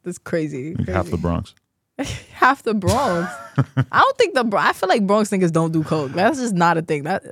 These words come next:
Speaker 2: Nah, you
Speaker 1: I have
Speaker 2: probably right.
Speaker 1: never heard of any of my friends doing fucking coke.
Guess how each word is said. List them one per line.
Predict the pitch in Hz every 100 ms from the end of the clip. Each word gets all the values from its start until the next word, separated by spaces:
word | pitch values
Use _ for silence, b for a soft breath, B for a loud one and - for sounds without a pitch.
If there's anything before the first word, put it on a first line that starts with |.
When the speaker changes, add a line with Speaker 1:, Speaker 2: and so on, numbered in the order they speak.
| -
Speaker 2:
Nah, | 98
you | 90
Speaker 1:
I | 214
have | 269 233
Speaker 2:
probably | 190
right. | 196 208
Speaker 1:
never | 220 233 226 214 233 233
heard | 220 214
of | -
any | 175 196 196
of | 190
my | 165
friends | - 170 165
doing | 165 151 - _ _ _ _
fucking | - 170 170 165 -
coke. | - 170 156 -